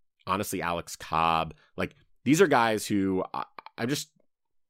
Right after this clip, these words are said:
they're, they're not, I don't know if I'd say they're matchup proof. Like, maybe they get a start at Coors. I'm like, "Eh, never mind."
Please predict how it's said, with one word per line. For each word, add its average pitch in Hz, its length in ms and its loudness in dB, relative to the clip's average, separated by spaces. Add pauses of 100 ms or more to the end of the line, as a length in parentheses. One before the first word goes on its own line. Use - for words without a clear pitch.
(220)
they're, 143 240 8
they're 135 220 4
not, 151 300 4
I - 60 -4
don't 139 100 4
know 139 100 4
if 117 40 0
I'd 113 120 0
say 120 80 -4
they're 90 100 -2
matchup 90 440 -4 (100)
proof. 190 340 4 (100)
Like, 98 240 -6
maybe 92 220 -4
they 101 80 -2
get 95 140 -4
a - 20 -12
start 95 200 -2
at - 80 -8
Coors. 98 360 0
I'm 76 100 -6
like, 76 80 -8
"Eh, 87 200 -4
never 80 220 -6
mind." 123 420 0